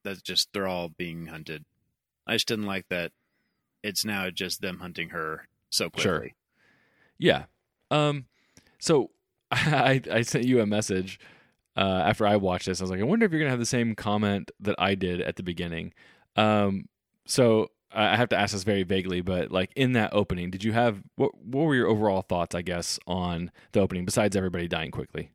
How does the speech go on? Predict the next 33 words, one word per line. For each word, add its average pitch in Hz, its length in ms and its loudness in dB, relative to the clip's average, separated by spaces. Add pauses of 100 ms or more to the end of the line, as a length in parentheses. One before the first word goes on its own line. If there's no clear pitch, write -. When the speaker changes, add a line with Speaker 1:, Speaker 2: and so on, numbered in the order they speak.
(140)
Speaker 2:
Did 95 120 -4
you 110 80 4
have 113 180 2
any 117 140 0
thoughts? 113 360 -4 (1500)
Speaker 1:
Um, 123 380 0
I 110 160 0
had 107 520 -4 (100)
thoughts. - 640 0 (680)
Um, 90 600 -6 (1900)
I 107 80 0
don't, 104 140 0
I 113 80 -2
don't 107 100 -2
know 104 100 -4
where 101 120 -2
you're 95 180 -2
leading 90 340 -8
me. 87 260 -10 (480)
Speaker 2:
Well, 143 300 4 (400)
I 127 120 8
had 156 240 4
a 135 80 4
thought, 95 340 0 (220)
and 110 280 2 (240)
as, 117 340 6
as 123 240 6
I 113 80 6
had 104 200 0
the 95 80 0
thought, 92 280 0
I'm 90 60 -4
like 90 180 -4